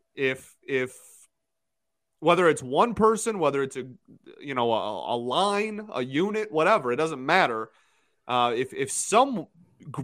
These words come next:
part of the team is able to, to score consistently that night, then, then we're golden. Like, the five-on-five play has, has taken some steps from the very beginning of the season when we thought it was gonna be,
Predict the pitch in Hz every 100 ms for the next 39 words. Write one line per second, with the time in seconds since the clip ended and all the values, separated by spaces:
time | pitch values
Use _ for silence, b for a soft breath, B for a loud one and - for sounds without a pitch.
0 | - 180 175 156 139 - 135 127 143 -
1 | 143 139 160 160 160 - 147 135 147 -
2 | - 185 208 147 139 135 - 135 131 139
3 | 127 123 123 120 117 120 135 _ _ 135
4 | 156 156 147 - 151 156 156 147 175 139
5 | 92 98 117 131 156 160 175 165 147 160
6 | 160 - 135 127 131 139 139 131 b b
7 | b _ 135 139 127 - - _ _ -
8 | 170 165 165 147 - 160 160 - - 156
9 | 147 - - 135 127 131 127 127 135 131
10 | 123 135 135 135 123 - 135 127 127 120
11 | 120 113 - _ _ - 127 123 127 127
12 | 123 120 - 123 113 120 120 117